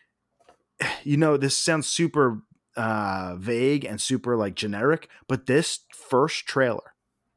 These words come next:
it could be forever away 'cause we're still getting casting news. But this first trailer, whenever it hits, and we all know with the strike and everything going on right now, it could be a while. But boy howdy, that right there will be the definitive.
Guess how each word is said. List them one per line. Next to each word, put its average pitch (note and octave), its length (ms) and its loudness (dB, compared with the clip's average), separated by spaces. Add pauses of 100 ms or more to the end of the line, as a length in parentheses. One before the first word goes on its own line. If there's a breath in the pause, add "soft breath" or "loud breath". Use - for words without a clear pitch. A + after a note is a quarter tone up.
(100)
it A2+ 120 -8
could F#3 140 4
be D3+ 80 2
forever B2 480 4
away B2 400 0
'cause F#2+ 160 -8
we're G2 80 -8
still A#2 180 -4
getting G#2 180 -2
casting A2 500 -8
news. - 240 -16 (300 soft breath)
But A2 140 -8
this D#3+ 200 4
first C#3+ 360 0
trailer, A#2+ 380 2
whenever A2+ 340 -2
it C#3+ 60 -2
hits, C#3+ 360 -2 (380 soft breath)
and G#2 80 -6
we G#2+ 80 -2
all G#2+ 100 -2
know A2+ 140 0
with A2 120 0
the - 60 -12
strike E3 500 4
and C3 100 0
everything A#2+ 280 -2
going G#2+ 240 0
on G2+ 140 -2
right F#2+ 160 -4
now, A2 180 0
it G2 80 -6
could - 140 -8
be C#3 80 0
a D#3 60 2
while. C#3+ 520 -2 (300)
But G2+ 220 -10
boy D#3+ 220 4
howdy, B2 500 -2 (400)
that C3 460 4
right D#3+ 280 4
there A#2+ 360 0
will A2 200 -4
be B2 320 0
the A2+ 240 -2
definitive. G#2 540 -8